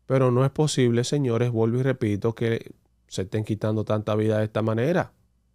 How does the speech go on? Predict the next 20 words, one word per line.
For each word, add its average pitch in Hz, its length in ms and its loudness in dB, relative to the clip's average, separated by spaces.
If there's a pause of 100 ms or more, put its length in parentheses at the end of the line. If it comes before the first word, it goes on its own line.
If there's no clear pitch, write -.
(1500)
Y 139 160 4
no 151 240 6
creo 127 460 4 (540)
que 135 140 2
abriendo 123 460 4
páginas 131 460 2
falsas 117 500 0
que 117 160 0
hay, 104 260 0
que 120 160 0
me 107 120 2
mandaron 120 520 2
muchísimas 120 500 0
páginas 120 340 2
falsas, 110 300 -2
me 110 80 0
escribieron 117 480 0
muchísimo, 113 520 0
pero 110 180 2
entiendo 104 500 0